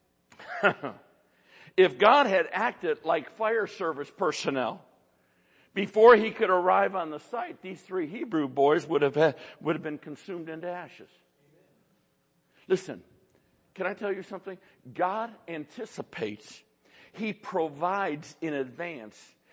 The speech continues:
He provides ahead of time before. Say before. Before. Say it again. Before. Before our need even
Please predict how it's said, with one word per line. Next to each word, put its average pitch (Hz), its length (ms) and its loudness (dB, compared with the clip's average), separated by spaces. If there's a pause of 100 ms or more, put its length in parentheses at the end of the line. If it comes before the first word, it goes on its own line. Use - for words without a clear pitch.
(160)
He 214 160 -8
provides 185 880 -4
ahead 151 300 0
of 190 160 -6
time 131 380 -6 (340)
before. 156 840 -6
Say 196 160 -4
before. 131 440 -8 (320)
Before. - 440 -16
Say 233 160 4
it 190 80 2
again. 139 340 -8 (240)
Before. 156 460 -10
Before 208 680 10
our 190 240 4
need 180 640 -6 (440)
even 135 520 -6